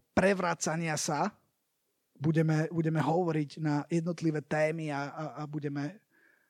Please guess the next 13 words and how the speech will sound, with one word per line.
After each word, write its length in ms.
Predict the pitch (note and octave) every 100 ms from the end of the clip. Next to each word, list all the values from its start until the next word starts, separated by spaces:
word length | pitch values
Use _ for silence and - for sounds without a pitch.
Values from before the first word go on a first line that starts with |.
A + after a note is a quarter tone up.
| _
sa 80 | -
snažiť 400 | C#3+ D#3+ D3 D3+
odkrývať 480 | F3 E3+ E3 D3+ C3+
pravdu, 480 | C#3+ D3+ D#3 C#3 C#3
aká 160 | C3+
naozaj 360 | C#3+ C#3 C#3+ C#3
je. 120 | C#3 F3+ - _ _ _ _ _ _ _ _ _ _ _ _ _ _ _ _
A 80 | -
ustanovovať 640 | F#3 E3+ G3+ E3+ D3 C#3+ C#3+ C#3+
ju 40 |
na 160 | C#3+ C#3+
novo. 240 | B2+ F3 E3+ _ _ _ _ _ _ _ _ - -
Halelúja. 560 | D3 C#3+ C3 B2+ C3